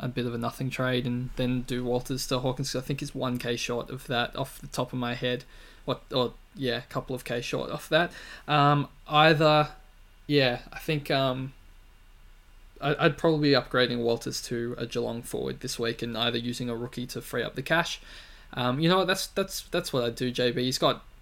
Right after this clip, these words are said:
playing cover in no lines. Um, sorry, just in the back line. So I would be, be looking at trading,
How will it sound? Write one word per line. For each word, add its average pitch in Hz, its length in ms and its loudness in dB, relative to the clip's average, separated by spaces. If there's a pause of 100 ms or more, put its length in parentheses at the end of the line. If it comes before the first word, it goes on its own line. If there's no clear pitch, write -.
(120)
playing 147 360 2
cover 131 560 0
in 123 440 -2 (140)
no 139 320 2
lines. 139 680 0 (180)
Um, 117 580 -2
sorry, 120 380 0 (140)
just - 180 -4
in 131 80 -2
the 120 60 -2
back 123 240 -2
line. 139 260 0 (340)
So 127 280 2
I 123 160 2
would 131 160 2
be, 123 300 -4 (220)
be 135 120 -2
looking 131 440 -2
at - 400 -6
trading, 120 580 -4